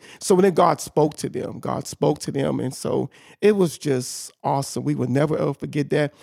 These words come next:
In other words, it still continues to move on because it's a wave of salvation.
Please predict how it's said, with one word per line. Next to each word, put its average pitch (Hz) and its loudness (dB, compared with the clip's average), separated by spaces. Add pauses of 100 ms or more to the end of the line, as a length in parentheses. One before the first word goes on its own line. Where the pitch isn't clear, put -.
(180)
In 160 -2
other 226 6
words, 180 4
it 175 -4
still 277 4
continues 202 -2
to - -2
move 170 -2 (140)
on 143 -2 (300)
because 170 2
it's 175 -2
a 160 4
wave 190 4
of 151 0
salvation. - -2